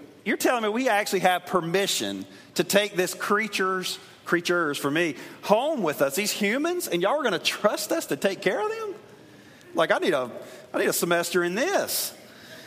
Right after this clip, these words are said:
You know, what are we supposed to, to do with, <laughs> without you with us?" Well, then we move from one uncertainty to the next in a quest to find out what the future holds. And spiritually speaking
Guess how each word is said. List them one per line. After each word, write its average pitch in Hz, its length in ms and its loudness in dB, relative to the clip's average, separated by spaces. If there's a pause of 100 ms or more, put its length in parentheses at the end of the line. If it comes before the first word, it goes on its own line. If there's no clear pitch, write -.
(440)
You 170 80 0
know, 170 40 0
what 220 180 2
are 247 60 2
we 226 120 -2
supposed 208 380 0
to, 190 100 -6
to - 220 -2
do 165 580 0
with, 151 260 -2 (280)
<laughs> - 100 -10
without 160 380 0
you 214 200 -2
with 160 260 -4
us?" - 280 -12 (920)
Well, 170 100 2
then 240 100 4
we 240 100 0
move 202 300 2
from 170 140 -2
one 185 200 2
uncertainty 180 520 0
to 170 120 -4
the 147 100 0
next 151 460 0
in 143 60 0
a 131 60 0
quest 139 420 0
to 131 80 -2
find 135 340 0
out 123 180 0
what 123 140 -2
the 123 80 -10
future 120 320 -4
holds. 117 400 -4
And 120 80 -6
spiritually 165 460 -4
speaking 110 580 -6